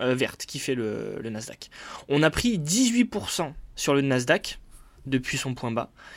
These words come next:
et on a pris quinze pour cent sur le S P cinq cents depuis son point bas. D'accord ? Qu'est-, qu'est-ce qui s'est passé ? Pourquoi les indices ont pris dix-huit et quinze pour cent respectivement ?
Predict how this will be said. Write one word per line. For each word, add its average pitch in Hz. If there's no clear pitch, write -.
et 139
on 139
a 151
pris 240
quinze 202
pour -
cent 190
sur -
le 165
S 143
P 151
cinq 143
cents 185
depuis 160
son 180
point 123
bas. -
D'accord ? -
Qu'est-, 247
qu'est-ce 262
qui 240
s'est -
passé ? 156
Pourquoi 185
les 190
indices 190
ont 165
pris 208
dix-huit 165
et -
quinze 160
pour -
cent 190
respectivement ? 143